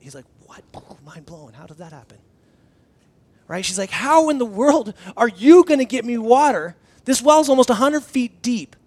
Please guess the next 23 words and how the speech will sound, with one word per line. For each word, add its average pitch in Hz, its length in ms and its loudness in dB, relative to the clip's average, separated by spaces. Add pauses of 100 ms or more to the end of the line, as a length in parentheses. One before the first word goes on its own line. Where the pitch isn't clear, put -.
(260)
Like, 233 140 -4
how 285 140 0
are 311 100 0
you 294 220 2
gonna 262 140 -4
get 208 120 -8
me 190 60 -14
water?" 151 240 -4
So 185 120 -10
she's, 202 240 -8
she 208 140 -10
pu-, 233 220 -12
she 254 200 -4
answers 202 240 -6
on 190 120 -2
the 180 40 -12
physical. 170 500 -4 (260)
The 202 60 -12
woman 220 100 -4
says, 202 180 -6
"Sir, 247 220 2
you 240 140 -2
have 240 200 -6